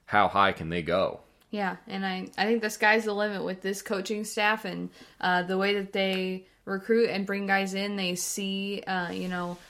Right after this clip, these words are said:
Speaker 2: where potential holes might be in the future, um, and they work to fill those. But also,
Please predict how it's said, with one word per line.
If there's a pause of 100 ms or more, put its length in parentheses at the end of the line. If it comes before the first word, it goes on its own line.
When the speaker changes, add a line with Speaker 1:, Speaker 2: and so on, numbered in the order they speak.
Speaker 2:
where
potential
holes
might
be
in
the
future,
um, (300)
and
they
work
to
fill
those.
But
also,